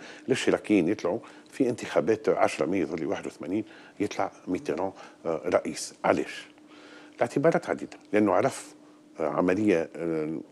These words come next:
ي-، محبوكة متاع الاتصال السياسي، عرف كيفاش يخدم بها. أولًا وقبل كل شيء حكى على لونجو، لونجو متاع الانتخابات، أول مرة في فرنسا وقتها هو، آه، ال-، البطالة.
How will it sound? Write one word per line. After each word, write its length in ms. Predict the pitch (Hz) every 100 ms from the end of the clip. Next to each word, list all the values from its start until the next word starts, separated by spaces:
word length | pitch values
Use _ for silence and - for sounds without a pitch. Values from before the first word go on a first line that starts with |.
| -
ي-، 180 | 90 104 80
محبوكة 760 | 82 73 67 - 101 135 80
متاع 240 | 151 - 90
الاتصال 440 | 85 - - 92
السياسي، 360 | 82 117 - - - - -
عرف 240 | 101 110
كيفاش 360 | - 110 - - -
يخدم 320 | 95 85 78
بها. 160 | 71 - - - - - - - - -
أولًا 280 | 127 131 117
وقبل 260 | 85 92 90
كل 180 | -
شيء 220 | - 156 233 - - - - _
حكى 260 | - - 175
على 160 | 127 123
لونجو، 300 | 117 - - 101
لونجو 280 | 98 95
متاع 180 | 110 -
الانتخابات، 540 | 78 - - 80 127 -
أول 180 | 139 120
مرة 180 | 110 104
في 140 | -
فرنسا 340 | - 135 123 98
وقتها 260 | 113 95
هو، 260 | 80 113 113 - - - -
آه، 300 | 104 90 90 82 - - - - -
ال-، 320 | - 101 95 95
البطالة. 600 | 92 90 90 113 -